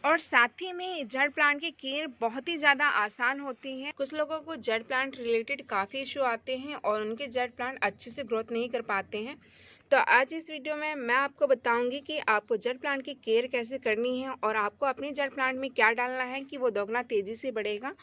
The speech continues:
और जो सबसे ज़्यादा इसके साथ इशू देखा जाता है कि इसकी जो प्लांट है उसकी लीव्स का येलो होके गिरना, तो मैं आपको इस वीडियो में बताने की कोशिश करूँगी कि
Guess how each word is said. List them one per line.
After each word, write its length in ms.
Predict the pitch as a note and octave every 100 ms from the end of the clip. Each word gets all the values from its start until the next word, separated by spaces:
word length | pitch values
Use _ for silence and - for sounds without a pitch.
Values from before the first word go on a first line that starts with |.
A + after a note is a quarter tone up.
| - - - -
और 160 | C4+ B3+
जो 160 | D4+
सबसे 360 | D#4 B3+ - D#4+
ज़्यादा 380 | D4+ C#4 D4+ D4+ -
इसके 240 | A3+ D4
साथ 320 | C#4 C#4 -
इशू 220 | G#3+ -
देखा 300 | C#4 B3+ B3+
जाता 340 | A#3+ A#3 G#3+ A#3
है 140 | B3+
कि 220 | C#4+ D4+ -
इसकी 420 | A3+ - D4+ D#4 - - - -
जो 140 | A#3
प्लांट 400 | A#3 A3 A#3 B3
है 140 | D4 D4+
उसकी 360 | - - D4+
लीव्स 340 | C#4 A3+ A#3+ -
का 120 | F#3+
येलो 360 | A#3+ A3 A#3
होके 360 | B3+ A3 - C4
गिरना, 380 | G#3 G3+ G#3+ C4+ - - - _
तो 80 | C4+
मैं 120 | C4+
आपको 340 | C#4+ B3 A#3 D#4+
इस 180 | D4+ B3+
वीडियो 240 | C4 C#4
में 100 | D4
बताने 360 | A#3 A3+ A3 B3+
की 140 | D4
कोशिश 360 | C4 A3+ D4 C#4+
करूँगी 420 | C#4+ C4 C4 C#4
कि 300 | - E4 C#4